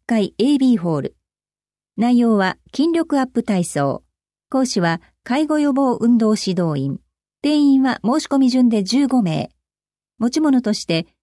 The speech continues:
動きやすい服装と履き慣れた運動靴、フェイスタオル、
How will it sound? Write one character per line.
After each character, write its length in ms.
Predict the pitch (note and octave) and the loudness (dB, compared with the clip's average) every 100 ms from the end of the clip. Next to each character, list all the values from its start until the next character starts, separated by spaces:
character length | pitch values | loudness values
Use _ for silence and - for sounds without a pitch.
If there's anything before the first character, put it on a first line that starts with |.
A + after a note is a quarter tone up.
| _ | _
動 200 | - G#3+ | -4 -2
き 140 | D4+ E4+ | 0 0
や 140 | E4 | 0
す 120 | E4 | 0
い 140 | D#4 C4+ | 0 0
服 260 | - - | -2 -4
装 260 | B3 B3 A3+ | -2 0 0
と 220 | G#3 G3 | -2 -4
履 180 | - - | -6 -10
き 100 | - | -2
慣 140 | D#4+ D4+ | 0 0
れ 100 | C4+ | 0
た 160 | B3+ | 0
運 160 | A#3 A3+ | 2 2
動 200 | G3 D#3 | 2 0
靴、 320 | C#3 - - _ _ _ | -6 -12 -16 _ _ _
フ 80 | A3 | -2
ェ 20 | |
イ 60 | B3+ | -2
ス 120 | - | -2
タ 180 | A3 F3 | -4 -2
オ 60 | |
ル、 180 | D3 - | -4 -8